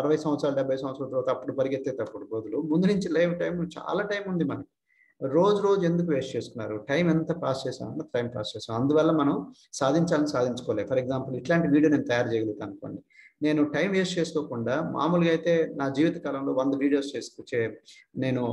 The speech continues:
వెయ్యి వీడియోస్ చేయగలిగినప్పుడు వంద వీడియోస్ చేశాను అనుకోండి, అంటే నైన్ హండ్రెడ్ వీడియోస్ చేయలేకపోయాను. ఎందుకు? నేను టైమ్ సరిగా యూజ్, యూజ్గా చేయబోవటం వల్ల. నేను అదే వెయ్యి వీడియోస్ చేస్తే నేను ఇంకా ఎఫెక్టివ్‌గా ఉండేవాడిని, ఎక్కువ మందికి సర్వీస్ చేసేవాడిని, ఎక్కువ మందికి ఉపయోగపడేది ఇట్లాంటి వీడియోస్. కాబట్టి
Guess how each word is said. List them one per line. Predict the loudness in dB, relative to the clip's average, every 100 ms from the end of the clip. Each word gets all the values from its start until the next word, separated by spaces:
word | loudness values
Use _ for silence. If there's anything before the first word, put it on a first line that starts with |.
| 0 2
వెయ్యి | 6 6
వీడియోస్ | 6 4 2 2
చేయగలిగినప్పుడు | 4 2 0 -2 -8 -6 0
వంద | 2 4
వీడియోస్ | 4 4 2
చేశాను | 0 -2
అనుకోండి, | -6 -6 -4
అంటే | -2 0 2
నైన్ | 2
హండ్రెడ్ | 2 2 2
వీడియోస్ | 0 0
చేయలేకపోయాను. | 0 0 0 -2 -2
ఎందుకు? | -4 -2 -2 -2
నేను | -2 -2
టైమ్ | -2 0
సరిగా | 0 -2 -6 -10 _ _ _
యూజ్, | -8 -6 -6 -6 -2
యూజ్గా | 0 0 0 0 2
చేయబోవటం | 2 2 -2 -8
వల్ల. | -10 -14 _ -2
నేను | 0 2
అదే | 2 4
వెయ్యి | 4 4
వీడియోస్ | 2 2 0
చేస్తే | -4 -4 -4
నేను | 0 0
ఇంకా | 0 0
ఎఫెక్టివ్‌గా | 0 -2 -2 0
ఉండేవాడిని, | 2 0 -2 -8 -14 -18 -12 -6
ఎక్కువ | 0 2
మందికి | 2 2 0
సర్వీస్ | -2 -2
చేసేవాడిని, | -6 -4 -8 -6 -6
ఎక్కువ | -2 2 4
మందికి | 4 0 0 0
ఉపయోగపడేది | 2 2 0 -2
ఇట్లాంటి | -2 -2 -2 -4
వీడియోస్. | -4 -6 -8 -20 _ _ _ -4
కాబట్టి | -2 -2